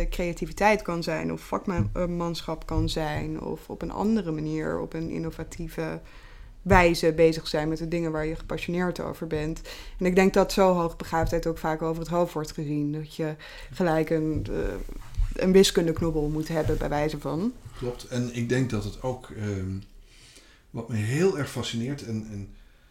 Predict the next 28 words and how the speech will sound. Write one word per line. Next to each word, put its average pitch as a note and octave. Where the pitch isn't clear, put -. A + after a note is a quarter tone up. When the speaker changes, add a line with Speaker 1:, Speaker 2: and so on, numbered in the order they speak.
Speaker 2:
ik A#2+
vind -
het C#3
nog B2+
steeds C3
heel C3+
moeilijk D3
om A#2
erachter A#2
te -
komen A2
hoe G2
dat F#2
zit. E3
Eh, A#2
ik, C3+
ik, B2
ik, -
ik -
heb A#2+
mensen A#2
in A2+
de G2+
praktijk G#2
die, G2
die F#2
zijn, F2+
eh, F#2